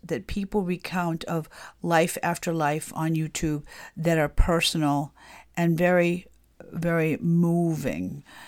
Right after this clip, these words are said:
So I would do that as well. So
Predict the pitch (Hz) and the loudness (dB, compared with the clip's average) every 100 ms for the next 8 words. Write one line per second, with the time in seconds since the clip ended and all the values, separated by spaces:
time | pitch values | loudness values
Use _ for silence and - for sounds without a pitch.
0 | - - _ - 147 - 175 175 165 160 | -20 -20 _ -2 2 2 2 0 0 -2
1 | 160 143 143 - - 156 151 147 107 69 | 2 4 2 -2 -8 -6 -4 -2 0 -2
2 | 156 160 _ _ _ _ _ _ - - | -6 -10 _ _ _ _ _ _ -14 -14
3 | - - - - - - - _ _ _ | -20 -20 -20 -20 -20 -20 -20 _ _ _
4 | _ _ _ _ _ _ - 220 202 | _ _ _ _ _ _ 4 8 6